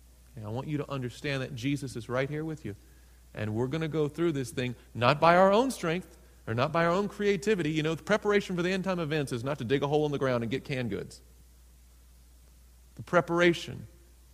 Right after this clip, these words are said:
is to get a relationship with Jesus Christ that is fireproof, that is indestructible,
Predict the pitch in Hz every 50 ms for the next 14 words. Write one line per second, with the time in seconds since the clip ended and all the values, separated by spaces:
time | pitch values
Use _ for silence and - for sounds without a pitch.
0 | - - 123 120 - - 123 104 117 104 107 104 110 113 113 131 143 151 151 -
1 | - 156 147 139 - 139 123 - 113 107 101 104 117 120 123 113 120 113 - -
2 | - - - 131 120 110 104 - - - - - - - - - 98 95 92 -
3 | - - - - - 123 110 101 98 98 - - - - - - - - - -
4 | - - - - - - 117 110 107 - - - 156 160 160 156 139 - - -
5 | 131 117 107 - - 98 92 92 -